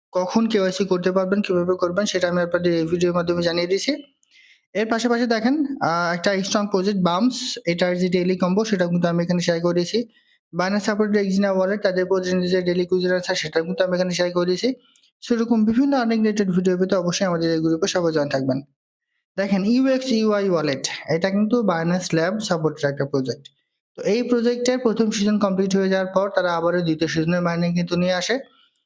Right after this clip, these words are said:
তো সর্বশেষ তারা একটা, আহ, স্ন্যাপশট সম্পর্কে একটা বিস্তারিত আপডেট কিন্তু দিয়ে দিছে। এই আপডেটটা যদি আমি আপনাদের একটু দেখাই, সরাসরি আমরা চলে যাব তাদের অফিসিয়াল যে গ্রুপ আছে সেইখানে। দেখেন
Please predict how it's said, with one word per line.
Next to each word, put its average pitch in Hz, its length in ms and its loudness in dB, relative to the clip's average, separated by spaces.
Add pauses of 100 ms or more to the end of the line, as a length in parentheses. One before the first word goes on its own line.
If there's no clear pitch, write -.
(180)
তো 180 60 -6
সর্বশেষ 247 520 0
তারা 220 240 0
একটা, 247 400 -2 (300)
আহ, 160 440 -2
স্ন্যাপশট 233 600 0
সম্পর্কে 226 440 0
একটা 233 180 0
বিস্তারিত 196 400 0
আপডেট 160 360 0
কিন্তু 156 180 2
দিয়ে 139 180 2
দিছে। 127 260 -2
এই 180 160 0
আপডেটটা 190 340 0
যদি 185 180 0
আমি 160 160 0
আপনাদের 156 320 0
একটু 147 180 -2
দেখাই, 160 380 0 (580)
সরাসরি 208 500 0
আমরা 214 200 2
চলে 208 200 2
যাব 214 220 2
তাদের 185 360 0
অফিসিয়াল 196 520 0
যে 190 140 0
গ্রুপ 160 300 0
আছে 226 280 0 (460)
সেইখানে। 151 460 0
দেখেন 240 500 0